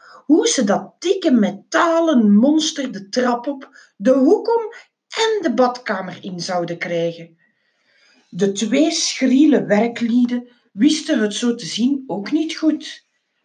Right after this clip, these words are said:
Dertig minuten, vier geschraafde, geschaafde knokkels en honderd verwensingen later leek het bad hopeloos klem te zitten. En pas toen Isabels vader een handje toestak,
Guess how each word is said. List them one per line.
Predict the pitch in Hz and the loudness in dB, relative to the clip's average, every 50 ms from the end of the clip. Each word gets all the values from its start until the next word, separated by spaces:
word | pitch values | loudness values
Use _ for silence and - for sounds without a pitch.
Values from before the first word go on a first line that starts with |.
| _ _ _ _ _ _ _ _ _ _ - _ 156 156 - | _ _ _ _ _ _ _ _ _ _ -20 _ -20 -8 0
Dertig | - 294 330 - - - 370 - - | 0 2 2 0 -4 -12 -14 -12 -8
minuten, | 285 262 262 226 220 220 208 202 196 - 285 311 - _ _ _ _ _ _ - - | -4 -2 0 0 0 -2 -4 -4 -4 -6 -8 -8 -8 _ _ _ _ _ _ -20 -20
vier | - 202 - - 311 466 466 466 - | -20 -12 -4 -2 2 4 4 4 2
geschraafde, | - 240 - - - 269 262 262 262 254 - - - - _ _ | 0 -4 -4 -2 -2 -2 0 0 0 -2 -4 -8 -12 -18 _ _
geschaafde | - - 233 - - - 269 262 254 208 185 160 | -8 -6 -6 -4 0 0 0 0 0 -2 -8 -12
knokkels | - 208 220 247 262 262 302 302 294 - - - - - - - - - - _ _ | -4 -2 0 0 0 -2 -4 -4 -4 -6 -10 -14 -16 -20 -20 -20 -20 -20 -20 _ _
en | - 226 233 233 | 2 4 4 4
honderd | 220 196 247 285 311 403 440 453 440 - - | 4 4 4 4 4 2 0 -2 -4 -6 -10
verwensingen | - - 214 202 202 226 285 311 311 - 269 247 233 208 160 156 | -10 -10 -8 -4 -2 -2 -2 -2 -4 -4 -4 -2 -2 -2 -4 -6
later | 160 160 160 170 165 - 214 208 - _ _ _ _ _ _ _ _ _ | -8 -10 -10 -12 -12 -12 -14 -14 -14 _ _ _ _ _ _ _ _ _
leek | _ 254 269 285 311 311 - | _ -2 2 2 2 0 0
het | - 294 240 214 | -2 -2 -2 -2
bad | 202 294 339 392 - - _ _ | -2 -2 -4 -4 -6 -16 _ _
hopeloos | _ _ 190 185 196 202 262 302 302 - 320 302 277 262 262 - - | _ _ -14 -2 0 0 0 0 -2 -2 -4 -4 -4 -4 -6 -10 -12
klem | - 190 165 160 160 165 160 160 | -12 -12 -12 -10 -10 -12 -14 -14
te | - 170 | -16 -18
zitten. | - - 160 - - 180 202 - _ _ _ _ _ _ _ _ _ _ _ _ _ _ _ _ _ _ - - - - - - _ _ | -16 -16 -18 -18 -20 -20 -20 -20 _ _ _ _ _ _ _ _ _ _ _ _ _ _ _ _ _ _ -20 -20 -20 -20 -20 -20 _ _
En | _ 208 208 202 - | _ 0 0 2 2
pas | 285 302 302 - - - | 0 0 0 0 -2 0
toen | 262 226 - - | 0 0 0 0
Isabels | 240 208 - 180 165 - 233 302 320 - - - | -2 -2 -2 -2 0 2 0 0 0 -2 -8 -10
vader | - 202 190 214 254 - 294 - - - | -8 -8 -6 -6 -6 -6 -8 -8 -8 -10
een | 165 165 | -12 -8
handje | 165 190 247 277 262 - 180 - | -4 -2 -2 -2 -4 -6 -8 -10
toestak, | - - 233 240 233 - - - 285 277 285 - - - _ | -10 -8 -8 -6 -6 -8 -10 -8 -10 -10 -10 -12 -18 -20 _